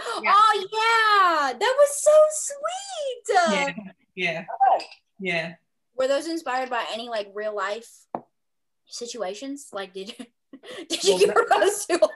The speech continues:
Speaker 2: an island?
Speaker 3: <laughs> I did not. Um, no, no. But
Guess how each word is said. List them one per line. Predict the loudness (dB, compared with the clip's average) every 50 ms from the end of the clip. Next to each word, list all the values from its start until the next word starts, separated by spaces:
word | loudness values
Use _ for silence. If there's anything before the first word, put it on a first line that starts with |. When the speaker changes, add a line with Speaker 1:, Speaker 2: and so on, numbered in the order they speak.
| 0 0
Speaker 2:
an | 0 -4 -6 -2 -2
island? | -2 -2 -2 -2 -2 -2 -2 -2 -2 -6 -10 -10 -10 -6 -4 -6 -6 -6 -10 -14 -14 -18 -20
Speaker 3:
<laughs> | -20 -6 0
I | 2 2 2
did | 4 4 2
not. | 4 4 2 2 0 0 -4 -10 -16 -18 -16 -16 -16 -12 -2 2
Um, | 4 6 6 6 4 4 4 2 2 0 -2 -6 -10 -12 _
no, | -6 0 2 4 4 4 4 4 2 2 0 -2 0
no. | 2 4 4 4 4 4 2 0 2 2
But | 2 2 2 0